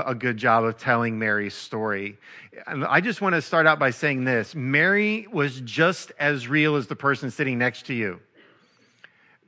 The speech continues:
A lot of times, I think we project onto people in the scriptures that at some level they were more spiritual than you and I, or more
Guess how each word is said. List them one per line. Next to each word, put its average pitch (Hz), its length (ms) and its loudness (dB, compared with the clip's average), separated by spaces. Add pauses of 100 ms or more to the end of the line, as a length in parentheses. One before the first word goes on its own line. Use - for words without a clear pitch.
(300)
A 147 100 2
lot 202 220 6
of 240 100 0
times, 175 360 4
I 151 140 4
think 175 500 -2 (440)
we 151 360 0 (180)
project 160 600 2 (120)
onto 160 260 2
people 165 360 -2
in 143 120 2
the 135 80 -2
scriptures 175 800 0 (380)
that 147 240 6
at 143 140 2
some 196 440 2
level 170 320 6
they 165 140 2
were 151 160 2
more 147 260 2
spiritual 151 600 -2
than 127 180 -2
you 123 140 -2
and 120 100 2
I, 107 260 4
or 135 460 2 (160)
more 165 640 4